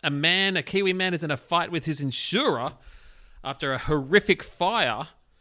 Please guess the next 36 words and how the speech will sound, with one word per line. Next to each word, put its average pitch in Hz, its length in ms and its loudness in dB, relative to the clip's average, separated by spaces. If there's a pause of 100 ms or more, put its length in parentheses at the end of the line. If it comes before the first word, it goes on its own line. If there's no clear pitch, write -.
(220)
caused 131 320 -4
hundreds 170 540 -2
of 131 160 -10
thousands 131 420 -2
of 113 120 -8
dollars 143 300 -4
in 113 100 -6
damage 131 340 -4
to 120 100 -12
his 104 140 -10
house. - 480 0
Now, 127 220 2
the 120 120 -2
insurer 165 720 4
has 123 140 -8
paid 123 320 -4
four 175 260 -6
hundred 143 200 -8
and 127 100 -4
eighteen 123 440 -6
thousand 180 360 -2
dollars, 123 440 -4 (360)
the 123 100 -2
maximum 156 720 0
the 127 80 -4
policy 135 420 -8
covered, 190 420 -4
but 147 120 -8
the 156 60 -8
man 214 300 0
is 214 120 -4
demanding 123 560 -4
two 123 240 -8
hundred 110 300 -8
thousand 107 340 -4
more 135 500 2